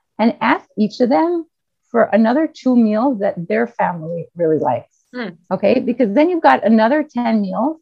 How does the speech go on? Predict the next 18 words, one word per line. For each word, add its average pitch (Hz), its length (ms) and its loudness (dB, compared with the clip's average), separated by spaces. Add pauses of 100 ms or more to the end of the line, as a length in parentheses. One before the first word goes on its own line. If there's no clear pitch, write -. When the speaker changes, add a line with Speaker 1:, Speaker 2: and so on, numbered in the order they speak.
(140)
Speaker 1:
And 226 200 -6
of 233 200 4
those 294 240 4
ten 247 240 0
meals, 277 340 -2
you 226 120 -2
could - 240 -8
pick 311 200 -6
maybe 226 300 -2
two 277 180 -6
or 247 260 -2
three 302 560 0 (140)
that 202 260 0
will 214 140 0
work 202 300 0
for 214 80 0
your 185 140 0
family. 123 520 -10